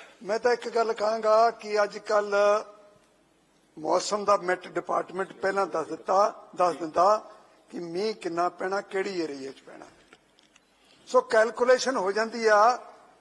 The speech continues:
ਕਿ ਇਸ ਡੈਮ ਦੇ ਵਿੱਚ ਕਿੰਨਾ ਪਾਣੀ ਦਾ ਲੈਵਲ ਉੱਚਾ ਜਾਏਗਾ। ਪਿਛਲੇ ਸਾਲਾਂ 'ਚ ਜੋ ਸਾਡੇ ਨਾਲ ਹੋਇਆ, ਉਹ ਬਹੁਤ ਮਾੜਾ ਹੋਇਆ, ਸਪੀਕਰ ਸਾਹਿਬ। ਤੇ ਲੋਕਾਂ ਦੀਆਂ ਜਾਨਾਂ ਗਈਆਂ, ਫਸਲਾਂ ਗਈਆਂ,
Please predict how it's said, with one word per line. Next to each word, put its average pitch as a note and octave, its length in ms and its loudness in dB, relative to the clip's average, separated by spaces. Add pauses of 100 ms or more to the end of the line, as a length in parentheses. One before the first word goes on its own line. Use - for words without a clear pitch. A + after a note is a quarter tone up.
(140)
ਕਿ - 80 -10
ਇਸ G#3+ 320 4
ਡੈਮ G3 300 0
ਦੇ G3+ 120 0
ਵਿੱਚ G3+ 360 0 (120)
ਕਿੰਨਾ G3+ 300 0
ਪਾਣੀ G3 420 -6
ਦਾ F3+ 180 0
ਲੈਵਲ D#3+ 300 -4
ਉੱਚਾ F3+ 400 -6
ਜਾਏਗਾ। - 480 -12 (1300)
ਪਿਛਲੇ A3+ 340 2
ਸਾਲਾਂ A3 360 2
'ਚ A3+ 100 -10
ਜੋ G#3+ 240 4
ਸਾਡੇ F3+ 280 -2
ਨਾਲ G#3 200 4
ਹੋਇਆ, E3+ 600 4 (840)
ਉਹ F3 80 -10
ਬਹੁਤ F#3+ 200 2
ਮਾੜਾ D#3 280 -2
ਹੋਇਆ, C3 260 -12 (200)
ਸਪੀਕਰ F3 360 -10
ਸਾਹਿਬ। F#3 280 -4 (1040)
ਤੇ C4 440 8 (360)
ਲੋਕਾਂ G#3 340 2
ਦੀਆਂ G#3 200 0
ਜਾਨਾਂ F3+ 400 2
ਗਈਆਂ, G3 420 0
ਫਸਲਾਂ G3 480 0
ਗਈਆਂ, G3+ 560 2